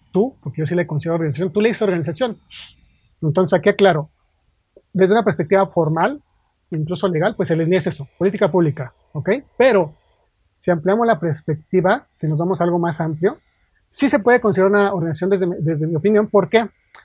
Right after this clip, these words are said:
Porque si lo vemos, es un conjunto de personas que están laborando, trabajando, encaminadas a algo, un objetivo amplio, que sí, en esencia, a lo mejor podemos decir, "Es que es el dinero para estar bien", puede que sí, pero el sni también lleva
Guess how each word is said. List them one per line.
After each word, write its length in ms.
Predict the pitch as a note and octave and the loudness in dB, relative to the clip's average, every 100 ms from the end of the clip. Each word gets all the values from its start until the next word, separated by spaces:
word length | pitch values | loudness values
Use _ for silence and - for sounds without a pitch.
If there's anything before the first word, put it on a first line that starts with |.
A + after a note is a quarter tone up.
| _ _ | _ _
Porque 240 | F#3 D3 F3 | -4 0 2
si 80 | |
lo 80 | F#3+ | 4
vemos, 340 | G#3 A#3+ C4 - | 4 2 -2 -4
es 320 | G#3+ - - _ _ | -6 -6 -12 _ _
un 160 | A3+ G#3+ | -2 2
conjunto 400 | A#3 F#3+ G#3 A3 | 2 2 4 2
de 60 | |
personas 400 | E3+ E3 F3+ G3+ | 2 0 -2 -4
que 100 | - | -6
están 300 | D3+ E3+ F#3 | -8 -2 2
laborando, 480 | G#3 E3 D3+ D#3 F#3 | 2 2 0 -2 -6
trabajando, 640 | G#3+ D#3 C#3 D3 D3+ F#3+ D4+ _ - | -6 -6 -6 -6 -6 -6 -10 _ -4
encaminadas 760 | F3+ F3+ F#3 F#3 F3+ G3 F#3+ | -2 0 2 2 4 2 2
a 80 | E3+ | 0
algo, 340 | G3+ A#3 E3 E3+ | 2 2 -2 -4
un 100 | F3+ | -4
objetivo 600 | G#3+ F3+ D3 F#3+ F#3+ F#3 _ _ | -4 -6 -2 2 2 0 _ _
amplio, 580 | F#3 F#3+ F3 F#3 C4+ - _ _ _ _ _ _ _ _ _ _ | -2 0 2 0 0 -6 _ _ _ _ _ _ _ _ _ _
que 140 | F3+ | 0
sí, 240 | E3 G3+ G#3 | 0 2 4
en 160 | G3 | 6
esencia, 380 | G3+ E3 A#3 - | 4 0 -4 0
a 20 | |
lo 80 | G3+ | 0
mejor 160 | F3 F#3+ | 0 -2
podemos 160 | G#3 | -2
decir, 180 | F3 G#3 | 0 -4
"Es 80 | A#3 | -6
que 100 | B3+ | -6
es 60 | C4 | -4
el 160 | A3+ | -4
dinero 380 | F#3+ G3+ G#3+ A3 | -2 -2 0 -2
para 200 | F3+ C#3+ | -4 -6
estar 260 | C3 F3 F3+ | -4 -2 0
bien", 220 | B3 C4 _ | 0 -4 _
puede 180 | G3 G#3+ | 2 2
que 100 | D3 | 0
sí, 140 | F3+ D3+ - - | -4 -4 -8 4
pero 380 | G3 G3 G#3+ - | 6 6 4 -2
el 240 | D#3+ D#3+ | -2 0
sni 140 | E3+ | 0
también 320 | F3+ F3+ F3+ E3+ | 0 -2 -2 -2
lleva 300 | E3 F3+ | -2 -4